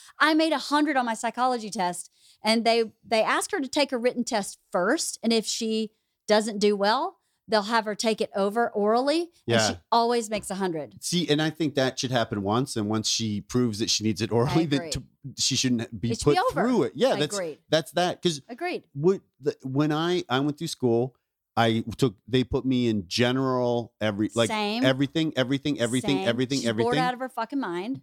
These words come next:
Speaker 2: It was, I would misspell my name on the top of the test. I put F I L,
Speaker 1: <laughs>
Speaker 2: flip it over, and be like,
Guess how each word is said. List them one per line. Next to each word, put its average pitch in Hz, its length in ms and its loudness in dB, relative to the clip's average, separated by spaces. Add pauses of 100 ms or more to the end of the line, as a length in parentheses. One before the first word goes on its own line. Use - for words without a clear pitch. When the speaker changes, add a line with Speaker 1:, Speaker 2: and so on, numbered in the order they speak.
(120)
Speaker 2:
It 202 180 2
was, 202 360 0
I 175 160 2
would 220 280 -2
misspell 175 760 2
my 170 160 0
name 151 280 2
on 151 80 2
the 147 60 -4
top 135 200 0
of 135 40 -20
the 151 80 -6
test. 117 260 0
I 120 60 0
put - 240 -2
F 113 220 0
I 147 160 2
L, 113 320 -2 (300)
Speaker 1:
<laughs> 330 520 0
Speaker 2:
flip 143 320 0
it 175 80 -2
over, 117 460 2
and 117 180 0
be 120 180 2
like, 113 280 0